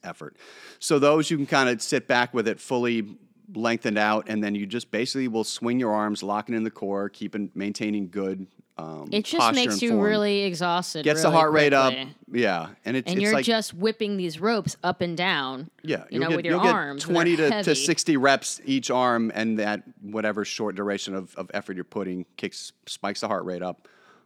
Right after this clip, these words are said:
Speaker 1: Um, it's just, yeah, it's, it's a good little conditioning exercise.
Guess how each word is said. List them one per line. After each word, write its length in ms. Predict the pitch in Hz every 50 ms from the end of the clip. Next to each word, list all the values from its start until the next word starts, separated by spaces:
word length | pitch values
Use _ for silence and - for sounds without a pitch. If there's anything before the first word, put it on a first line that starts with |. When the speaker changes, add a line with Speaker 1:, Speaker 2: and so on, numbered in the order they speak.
| _ _ -
Speaker 1:
Um, 420 | 80 80 76 73 78 78 - - _ _ -
it's 120 | 117 -
just, 200 | - - - - - -
yeah, 160 | 123 95 78
it's, 200 | - - - - _ _ -
it's 180 | 104 - -
a 40 | 120
good 180 | 101 127 131 123
little 180 | 131 127 113 -
conditioning 520 | - 113 98 92 92 - - 85 85 80
exercise. 580 | 73 - - - - - - - - - -